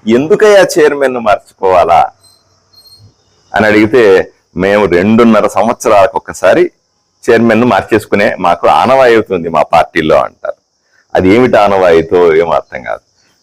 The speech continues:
నాకు తెలిసినంత వరకు కూడా ఇప్పుడున్నటువంటి చైర్మన్ గారు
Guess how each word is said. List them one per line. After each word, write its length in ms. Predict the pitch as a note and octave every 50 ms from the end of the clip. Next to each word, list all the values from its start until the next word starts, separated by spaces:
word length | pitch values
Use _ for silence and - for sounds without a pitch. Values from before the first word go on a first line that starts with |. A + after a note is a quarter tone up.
| - E2+
నాకు 340 | F2+ G2+ A2+ B2 C3+ C#3 C3
తెలిసినంత 560 | G#2 B2 A2+ C3 C3+ D3 B2+ B2 A#2+ A2+ -
వరకు 360 | G#2 F#2+ F#2+ - _ - F#2
కూడా 240 | F2+ - F#2 G2 B2
ఇప్పుడున్నటువంటి 1040 | D#3 - - G2+ - - G#2+ G#2 G#2 G#2+ A2 A#2+ B2 A#2+ A#2 A2+ G#2 G2 G2+ G#2 - - - -
చైర్మన్ 520 | F2+ F#2+ G2 G2+ G2 F#2+ F#2 F2+ E2 -
గారు 340 | D#2 D2+ D#2 D#2 D3 -